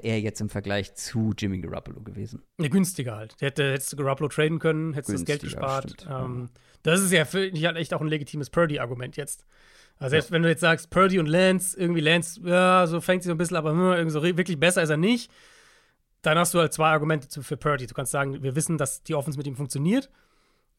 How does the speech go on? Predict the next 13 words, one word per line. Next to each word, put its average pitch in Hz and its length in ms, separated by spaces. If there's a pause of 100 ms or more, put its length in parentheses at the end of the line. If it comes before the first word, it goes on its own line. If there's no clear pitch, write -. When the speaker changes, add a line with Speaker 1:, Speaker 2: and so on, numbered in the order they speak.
(160)
Speaker 2:
Jetzt - 200
vorausgesetzt, 131 520
er 131 80 (380)
kommt 160 200
auf 143 80
das 143 140
Level 175 220
wieder, 190 200
was 175 120
er 180 80
letztes 180 180
Jahr 170 80
hatte. 170 220